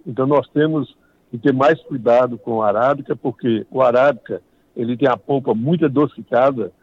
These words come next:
e é um substrato excelente para fungos e bactérias para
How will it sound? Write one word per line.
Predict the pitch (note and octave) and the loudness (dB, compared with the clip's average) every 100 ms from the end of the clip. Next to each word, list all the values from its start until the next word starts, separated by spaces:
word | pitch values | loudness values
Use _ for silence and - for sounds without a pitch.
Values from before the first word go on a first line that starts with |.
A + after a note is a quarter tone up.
| _ _ - | _ _ -6
e | B2+ C3 | 0 2
é | |
um | C3 D#3+ | 2 -2
substrato | C#3 E3 C#3 - C3 C3+ C#3 | -4 -4 -4 -2 2 2 2
excelente | - D#3 B2 C3 B2 | -2 0 0 -2 -4
para | - C#3 A#2 | 0 0 0
fungos | - D3 C#3 B2+ | -2 -4 -2 -6
e | A2 | -4
bactérias | A2+ A2+ - B2+ C3 C#3 | -4 -4 -2 0 0 0
para | - C3+ B2+ | -2 0 0